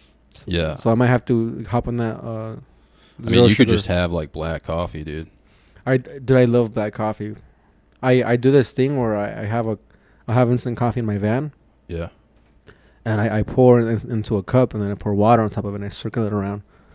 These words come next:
Speaker 2: Dude,
Speaker 1: And
Speaker 2: you
Speaker 1: I
Speaker 2: should
Speaker 1: drink
Speaker 2: just
Speaker 1: it.
Speaker 2: sell your truck and get a, like, an espresso machine. <laughs>
Speaker 1: Just know where to hook it up. <laughs>
Speaker 2: Just, like, use it once and then call it a day. <laughs> If you made a documentary about that.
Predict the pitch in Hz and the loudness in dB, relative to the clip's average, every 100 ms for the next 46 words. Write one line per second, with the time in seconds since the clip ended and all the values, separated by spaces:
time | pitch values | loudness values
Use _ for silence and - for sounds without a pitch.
0 | - - 90 113 107 110 95 - - 85 | -16 -4 -2 0 -2 -2 -2 -4 -2 0
1 | 87 80 - 85 85 - 76 78 73 71 | 0 -4 -6 -4 -4 -6 -10 -8 -8 -8
2 | 71 - 78 73 73 - 80 - 78 73 | -8 -10 -10 -10 -14 -10 -10 -10 -14 -16
3 | - 80 - - - 494 - - 622 - | -16 -14 -12 -10 -6 -4 -2 2 4 4
4 | - - 359 233 - - 330 - - - | 2 2 2 -2 -4 -2 -2 -2 -8 -6
5 | - 120 123 120 131 117 131 - - - | 2 6 6 6 4 2 0 -4 -6 -6
6 | - 392 480 - - - - - - - | -2 0 0 -2 -6 -8 -8 -14 -12 -12
7 | - _ _ _ - - - - - - | -16 _ _ _ -18 -18 -20 -20 -4 -4
8 | - - - - 101 98 92 87 90 87 | -4 -16 -18 -16 -10 -8 -6 -2 -4 -4
9 | 76 82 90 85 80 78 87 85 76 78 | -8 -6 -4 -6 -10 -8 -8 -8 -10 -6
10 | 80 90 - - - - 180 196 208 - | -6 -4 -4 -4 -4 -6 -8 -8 -8 -12
11 | - 226 - - - - - - - - | -6 -6 -6 -10 -6 -6 -8 -12 -8 -8
12 | _ _ _ _ - - 311 311 262 - | _ _ _ _ 0 8 8 8 -6 -10
13 | - - - - - - - - 104 107 | -10 -20 -20 -20 -20 -4 -2 0 0 4
14 | 113 82 82 90 - 80 85 92 104 104 | 4 4 2 -2 -2 -8 -6 -2 0 0
15 | 107 110 | -2 -6